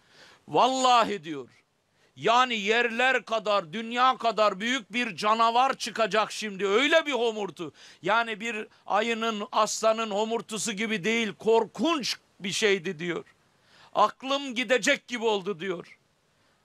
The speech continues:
Kardeşlerim, Peygamberimiz mescitte otururken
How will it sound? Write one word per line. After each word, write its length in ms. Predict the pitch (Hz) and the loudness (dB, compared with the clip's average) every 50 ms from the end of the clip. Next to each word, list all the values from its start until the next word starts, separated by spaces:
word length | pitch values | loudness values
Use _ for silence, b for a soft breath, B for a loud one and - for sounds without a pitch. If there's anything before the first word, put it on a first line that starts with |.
| _ - | _ -6
Kardeşlerim, 920 | - 185 214 220 226 233 254 220 - - 247 233 226 214 196 180 151 - _ _ _ _ _ _ _ _ _ _ _ _ _ _ _ _ | -2 2 2 4 4 4 2 2 0 0 -2 0 0 -2 -4 -6 -12 -20 _ _ _ _ _ _ _ _ _ _ _ _ _ _ _ _
Peygamberimiz 960 | - 214 247 247 240 247 254 247 247 247 247 240 247 240 254 277 269 233 202 | -6 -2 0 2 4 4 2 2 2 0 0 0 0 0 -2 -2 -4 -4 -4
mescitte 560 | 214 233 220 202 - - 233 233 - - 254 | -2 -2 -2 -2 -2 -2 -2 -4 -2 0 2
otururken 920 | 226 220 214 - - 233 233 247 247 - - 240 233 226 226 214 202 190 | 2 2 2 0 -2 -2 0 -2 -2 0 0 2 2 2 0 -2 -8 -12